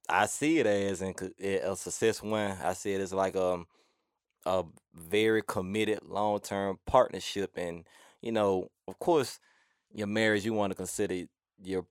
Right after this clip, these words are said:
your significant other, I could say it like that, is, um, like, your best friend, and your best friend will want the best out of that whole situation. So, um,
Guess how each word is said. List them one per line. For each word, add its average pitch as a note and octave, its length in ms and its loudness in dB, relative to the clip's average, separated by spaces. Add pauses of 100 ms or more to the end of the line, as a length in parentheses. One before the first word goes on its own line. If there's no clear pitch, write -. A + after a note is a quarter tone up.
(140)
your G2 160 -2
significant F#2+ 560 -2
other, F#2 340 2
I F2 120 2
could E2 140 -12
say F2+ 200 -2
it E2+ 80 -2
like E2+ 200 -4
that, F#2 180 0
is, E2+ 140 -4
um, E2 400 -4 (420)
like, F#2 240 0
your F2 100 2
best G2 340 0
friend, G#2 440 0
and F#2 100 -4
your F#2+ 320 0 (320)
best A2+ 320 2
friend B2 260 4
will F#2 80 0
want G#2 300 4
the - 80 -8
best G#2+ 460 0 (220)
out G#2 200 6
of F2 60 -6
that F#2+ 200 -2
whole F2+ 260 2
situation. - 640 -6 (580)
So, E2+ 280 -2
um, D#2+ 500 0